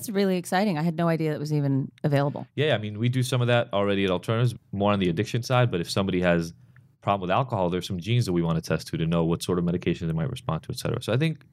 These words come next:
Speaker 2: talk to me in five to ten years,
Speaker 1: <laughs>
Speaker 2: and, uh, and I think we'll be fa-, much farther along that way. But I think what you're hitting on is a really important point, which is if you're gonna take a medication, it's important to know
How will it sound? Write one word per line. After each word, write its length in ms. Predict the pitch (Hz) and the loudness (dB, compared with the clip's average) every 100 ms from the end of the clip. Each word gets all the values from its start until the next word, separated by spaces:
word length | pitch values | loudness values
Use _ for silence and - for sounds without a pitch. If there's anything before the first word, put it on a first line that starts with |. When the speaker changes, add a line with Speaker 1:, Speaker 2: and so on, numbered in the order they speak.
| - - - | -20 -12 0
Speaker 2:
talk 200 | 135 135 | 0 2
to 60 | |
me 100 | 127 110 | -4 -2
in 40 | |
five 240 | 110 107 | 2 2
to 80 | 104 | 2
ten 220 | 98 95 | -2 -2
years, 340 | 107 117 110 107 208 247 - | 0 0 0 0 4 4 2
Speaker 1:
<laughs> 280 | 240 - | -4 0
Speaker 2:
and, 200 | 104 104 104 | 0 0 0
uh, 240 | 98 98 | 0 0
and 140 | 104 101 | -2 -2
I 40 | |
think 200 | 113 107 | 0 0
we'll 80 | 98 | 2
be 320 | 95 95 85 - | 2 0 -2 -8
fa-, 320 | - - 110 | -14 2 2
much 240 | - 101 - | 2 -2 0
farther 320 | 92 87 85 | 0 2 2
along 280 | 85 82 80 | 2 0 0
that 180 | 80 | -2
way. 160 | 87 80 | 0 0
But 120 | 85 | 0
I 60 | 90 | 0
think 260 | - 127 123 - - - - | 2 0 -2 -12 -20 -16 -4
what 140 | 107 | -2
you're 100 | 98 98 | 0 2
hitting 240 | 151 127 | 2 2
on 140 | 90 82 | 0 0
is 80 | |
a 60 | 85 | 0
really 180 | 95 92 | 2 2
important 360 | 85 87 80 | 0 -2 2
point, 180 | 127 120 | 4 4
which 140 | 85 90 | 2 0
is 120 | 80 - - - _ _ _ | -2 -8 -20 -20 _ _ _
if 160 | 151 180 | -2 0
you're 60 | |
gonna 100 | 143 | -2
take 200 | 127 123 | 0 0
a 40 | 110 | 0
medication, 680 | 92 90 98 92 78 73 - - - - | -2 0 -2 0 -4 -6 -10 -20 -20 -8
it's 160 | 123 120 | -4 -2
important 360 | 113 135 127 | 0 0 0
to 80 | 120 | 0
know 380 | 101 95 90 | 0 2 0